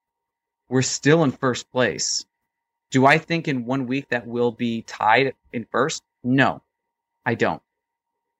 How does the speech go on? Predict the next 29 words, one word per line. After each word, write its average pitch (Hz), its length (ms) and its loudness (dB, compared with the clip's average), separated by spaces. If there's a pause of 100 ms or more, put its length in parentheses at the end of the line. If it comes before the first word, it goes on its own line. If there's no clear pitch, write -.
(220)
Do 139 200 4
I 147 120 6
still 147 320 0
think 143 300 0
that 131 180 0
this 127 160 -4
team 127 420 2
has 117 500 0
a 117 80 -6
ways 113 340 -4
to 110 100 -10
go? 113 420 -4 (420)
Yes, 160 380 2
I 139 100 2
do. 110 400 -4 (760)
Did 151 160 4
I 208 240 4
honestly 180 440 -2
think 151 320 -6
that 160 140 -14
the 123 80 -10
Red 120 240 -4
Sox 165 300 -4
were 143 100 -12
gonna 131 120 -6
be 110 140 -16 (160)
first 139 500 -2 (540)
this 139 340 -2
year? 160 400 0